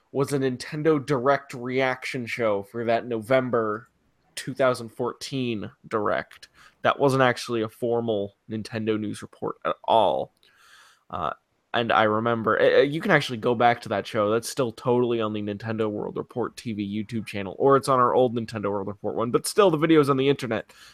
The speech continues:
where, uh, you can see a three years younger, uh, probably ninety pounds heavier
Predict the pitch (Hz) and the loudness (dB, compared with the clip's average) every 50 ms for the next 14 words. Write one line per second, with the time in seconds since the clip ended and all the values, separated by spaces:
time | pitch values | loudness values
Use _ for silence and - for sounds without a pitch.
0 | _ _ - 123 127 131 127 123 123 104 135 139 - 139 123 - - - 131 127 | _ _ -4 2 4 6 6 6 4 4 0 0 -2 -2 -2 -2 -2 0 0 2
1 | 123 117 107 104 98 98 _ _ _ _ _ _ _ _ _ _ _ _ _ _ | 2 2 0 -2 -4 -6 _ _ _ _ _ _ _ _ _ _ _ _ _ _
2 | _ _ _ _ - 117 117 117 113 113 110 110 107 107 110 _ _ - - - | _ _ _ _ 0 2 4 4 4 4 2 2 0 -4 -10 _ _ -14 -6 -2
3 | 147 151 170 180 175 170 170 165 156 147 127 139 147 139 135 131 123 131 127 123 | 2 2 2 2 2 4 6 6 6 6 4 6 6 6 6 4 4 4 4 4
4 | 123 120 120 - _ _ _ _ _ _ _ _ _ _ _ _ _ _ - - | 4 0 -2 -10 _ _ _ _ _ _ _ _ _ _ _ _ _ _ -4 0
5 | 101 98 98 98 95 - _ _ _ _ _ _ _ - - 143 131 135 127 135 | 0 2 2 2 0 -2 _ _ _ _ _ _ _ 2 6 8 8 8 8 6
6 | 131 123 131 127 131 127 123 120 120 120 120 120 120 123 117 117 120 120 117 120 | 2 2 2 4 4 4 2 0 -2 -4 -4 -2 2 2 2 2 2 0 -2 -4
7 | 117 - 123 117 107 107 107 - - 110 107 104 101 92 95 90 90 - | -4 -2 -2 -2 -2 -2 -4 -6 -4 -4 -4 -4 -4 -4 -4 -6 -8 -8